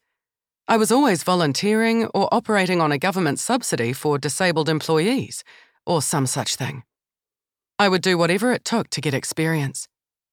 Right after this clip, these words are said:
Certainly it took me many years to earn a decent wage, and, dare I say it, to feel worthy of it.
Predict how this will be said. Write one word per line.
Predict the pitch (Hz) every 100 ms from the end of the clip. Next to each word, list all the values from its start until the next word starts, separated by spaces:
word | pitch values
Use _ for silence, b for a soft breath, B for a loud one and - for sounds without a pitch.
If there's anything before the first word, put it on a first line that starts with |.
| _ B B -
Certainly | - 349 277 214 180
it | -
took | 185 165
me | 151
many | 165 196 151
years | 139 151 233 113 87 180
to | - 139
earn | 165
a | 160
decent | 147 156 - 127 139
wage, | 175 101 185 165 - B B B B -
and, | 226 208 151
dare | 190 180 131
I | 123
say | - 196 104
it, | 143
to | - - 151
feel | 165 165
worthy | 156 180 254 160
of | 120
it. | 131